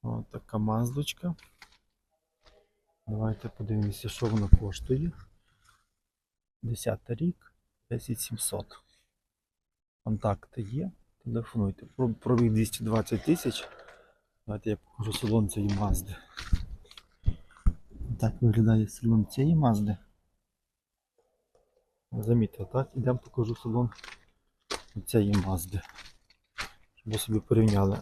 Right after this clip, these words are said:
А, абсолютно однаковий салон. Нічого нового, ну тут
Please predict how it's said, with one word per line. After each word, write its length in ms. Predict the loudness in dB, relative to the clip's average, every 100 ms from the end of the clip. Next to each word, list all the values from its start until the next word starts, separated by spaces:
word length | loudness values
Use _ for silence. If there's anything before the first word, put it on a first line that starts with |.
| -2
А, 80 | -2
абсолютно 680 | -2 -12 -2 0 2 0
однаковий 480 | 0 0 -2 -2 -4
салон. 400 | -2 -4 -2 -4 -8 -14 _ _ _ _ _ _ _ _ _ _ _
Нічого 300 | -8 -4 0
нового, 260 | 2 4 4
ну 160 | 4
тут 280 | 2 -2 -20